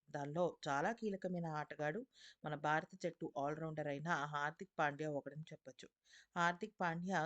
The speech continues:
గాయం కారణంగా జట్టుకు దూరం అవ్వటం, ఆఫ్ఘనిస్తాన్‌తో జరగబోయే సిరీస్‌కి కూడా దూరం అవుతున్నట్టు తెలుస్తుంది. అయితే మరి టీ ట్వంటీ ప్రపంచ కప్‌కి జాయిన్ అవుతాడంటే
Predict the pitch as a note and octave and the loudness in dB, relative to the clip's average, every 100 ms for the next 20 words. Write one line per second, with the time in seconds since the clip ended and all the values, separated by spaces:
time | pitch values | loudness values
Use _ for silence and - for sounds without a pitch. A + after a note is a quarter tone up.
0 | F3 D#3 D3+ F3+ F#3+ E3 D#3+ C#3+ D3+ D#3 | 2 2 2 0 0 0 0 -2 -2 0
1 | C#3+ - E3 D3+ D3 D3 C#3+ C#3 C#3 - | 0 -2 -6 -2 -2 -2 -6 -8 -8 -12
2 | _ - _ G3 G#3 A3+ C4 C4 B3 A3+ | _ -20 _ 2 2 2 0 0 0 0
3 | G#3 F#3 F3 E3 E3 E3 D#3 D#3 D3+ D3+ | 2 2 4 2 0 -2 -2 -2 -4 -4
4 | D#3+ E3+ - _ D#3+ D3+ D3 D3 D#3 D#3 | -6 -6 -12 _ -2 -2 -2 -4 -2 -4
5 | D3 C#3 C3+ C3+ D#3 C#3 - C3+ B2+ - | -6 -8 -10 -10 -8 -8 -12 -16 -12 -14
6 | - - - - F#3+ F#3+ G3+ F#3+ F3 F3+ | -14 -20 -20 -4 -2 0 0 0 -2 -4
7 | F#3 A#3 A#3 A#3 A#3 F3+ F#3+ F#3+ - F3+ | -4 -2 0 0 -2 -4 -4 -4 -2 -4
8 | - F3+ F3+ C#3+ D#3+ E3 D#3 D3+ D3 C#3+ | -4 -4 0 0 0 0 2 2 0 -2
9 | C#3 | -2